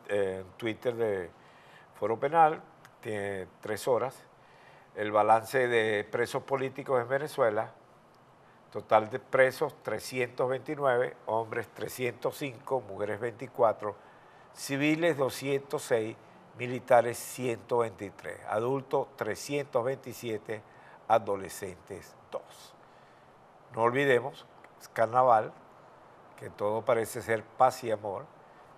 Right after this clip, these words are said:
que el covid existe, que los presos políticos siguen detenidos,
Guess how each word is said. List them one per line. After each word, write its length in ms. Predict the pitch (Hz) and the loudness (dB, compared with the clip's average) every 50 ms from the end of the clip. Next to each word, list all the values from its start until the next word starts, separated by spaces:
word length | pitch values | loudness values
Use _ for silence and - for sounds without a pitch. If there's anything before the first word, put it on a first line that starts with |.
| - - - | -20 -18 -12
que 120 | - 101 | -10 -10
el 60 | 104 | -10
covid 360 | - - - 123 123 131 147 156 | -10 -4 0 2 2 4 2 0
existe, 560 | 147 - - - 123 107 - - - 139 120 - - - - - - - - - - | 0 -2 -4 -8 -8 -8 -10 -14 -18 -20 -20 -20 -20 -20 -20 -20 -20 -20 -20 -20 -20
que 140 | - - 113 | -14 -12 -10
los 100 | 104 95 - - | -10 -12 -8 0
presos 320 | - 143 151 147 - - 143 | 6 6 6 6 6 0 -2
políticos 680 | - - 151 139 139 131 - - 123 - - 131 - - - - - - - - - - - - - - - - - - | 0 0 0 0 -2 -6 -8 -10 -10 -6 -6 -6 -6 -8 -16 -20 -20 -20 -20 -20 -20 -20 -20 -20 -20 -20 -20 -20 -20 -20
siguen 520 | - - - - - 135 131 127 139 135 127 | -20 -18 -14 -6 -2 -2 2 2 2 2 2
detenidos, 640 | 135 131 110 135 127 123 117 107 101 95 104 101 | 0 -2 0 -2 -2 -2 -2 -4 -4 -6 -8 -10